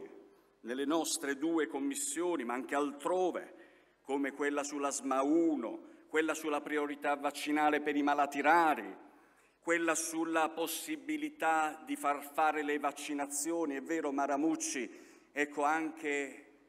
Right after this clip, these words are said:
ai farmacisti, è la priorità vaccinale per i farmacisti,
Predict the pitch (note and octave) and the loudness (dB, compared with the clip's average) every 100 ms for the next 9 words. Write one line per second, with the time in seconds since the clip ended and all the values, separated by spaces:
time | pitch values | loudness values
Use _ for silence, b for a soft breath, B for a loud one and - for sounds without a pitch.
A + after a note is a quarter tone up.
0 | _ - C#3+ C#3+ C#3+ C#3 C#3 C#3 - G#3+ | _ -4 -2 0 -2 0 -2 -2 -2 -2
1 | G3 - C3+ C3+ C#3+ C#3+ C#3+ C#3+ C#3 C#3 | 0 -2 0 0 2 0 0 0 -2 4
2 | A3+ F#3+ A#2+ A#2+ - B2 B2 A#2+ A#2 A2+ | 4 4 2 -4 -4 -4 0 0 0 -4
3 | A2+ A#2+ A#2+ A#2 A2+ - F#3+ D#3 - - | -4 -2 -4 -4 -4 -4 -4 -2 -2 -4